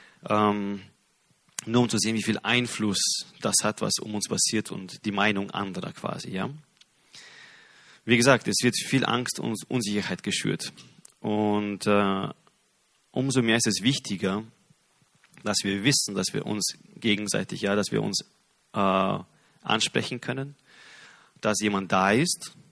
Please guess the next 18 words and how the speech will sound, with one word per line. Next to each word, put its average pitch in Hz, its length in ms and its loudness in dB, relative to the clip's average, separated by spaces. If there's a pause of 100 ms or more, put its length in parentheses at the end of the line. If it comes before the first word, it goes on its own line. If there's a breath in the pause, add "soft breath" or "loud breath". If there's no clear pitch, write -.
(1200 soft breath)
und 113 600 0 (280)
nicht 123 400 -4
nur 110 460 6
einfach 110 300 -2
präsent 113 560 2
ist, - 440 -4 (180)
sondern 104 800 -2 (100)
wir 104 200 2
wissen, 113 400 0
dass 98 240 2 (500)
Gott 110 280 2 (100)
in 104 140 -6
jeden 117 240 2
von 104 180 0
uns 104 140 -2
etwas 101 280 0 (260)
reingetan 101 640 -2
hat, 107 340 -8